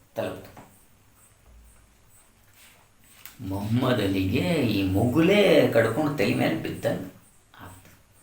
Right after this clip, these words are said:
ಅವ ಒಂಥರ ವಿಚಲಿತಗೊಂಡು, "ಹೆಂಗ್ ಇದು, ಹೆಂಗ್ ಪಾಸಿಬಲ್, ಹೆಂಗ್ ಸಾಧ್ಯ ಇದು? ಅಷ್ಟೊಂದು ಬಲಿಷ್ಠ ಸೈನ್ಯ,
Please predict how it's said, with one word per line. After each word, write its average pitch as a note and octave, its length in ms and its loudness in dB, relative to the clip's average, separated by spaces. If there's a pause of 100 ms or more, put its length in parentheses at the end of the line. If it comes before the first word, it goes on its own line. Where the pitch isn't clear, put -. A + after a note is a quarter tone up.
(1040)
ಅವ B2+ 160 -8 (520)
ಒಂಥರ E2 280 -14 (800)
ವಿಚಲಿತಗೊಂಡು, G3 1120 4
"ಹೆಂಗ್ C#4 500 10
ಇದು, A3 120 4
ಹೆಂಗ್ A#3+ 540 6
ಪಾಸಿಬಲ್, F3+ 440 4
ಹೆಂಗ್ A3+ 200 6
ಸಾಧ್ಯ E3+ 360 10
ಇದು? F#3 500 10 (260)
ಅಷ್ಟೊಂದು - 480 2
ಬಲಿಷ್ಠ B3 400 6
ಸೈನ್ಯ, G#3+ 360 6